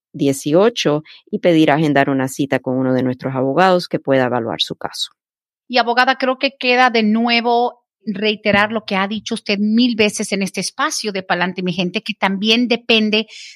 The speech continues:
Speaker 2: de cuál es tu situación, o sea, porque la remoción es una cosa, la deportación es otra cosa, una, digamos, no sé, remoción expeditada, o sea que hasta eso, deportación,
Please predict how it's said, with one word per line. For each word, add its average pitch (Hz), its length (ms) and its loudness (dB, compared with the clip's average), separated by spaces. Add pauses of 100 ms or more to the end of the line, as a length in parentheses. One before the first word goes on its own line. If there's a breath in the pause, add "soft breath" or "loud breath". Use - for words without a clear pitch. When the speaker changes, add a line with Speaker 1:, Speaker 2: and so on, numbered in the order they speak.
(100)
Speaker 2:
de 220 260 0
cuál 226 360 2
es 277 400 0 (360)
tu 254 340 0
situación, 233 640 -2
o 220 40 -2
sea, 226 120 -4
porque 220 280 -4
la 202 120 2
remoción 190 760 2
es 285 140 -2
una 277 160 -2
cosa, 277 360 -2
la 214 120 -4
deportación 269 840 0
es 269 140 -4
otra 269 260 -2
cosa, 269 460 2 (340 loud breath)
una, 190 420 0
digamos, 196 540 -2 (220)
no 226 100 0
sé, 240 320 0
remoción 196 500 -4
expeditada, 208 840 -2
o 247 40 -6
sea 254 140 -6
que 240 160 -2 (440 loud breath)
hasta 233 380 0
eso, 269 320 -2
deportación, 247 1080 0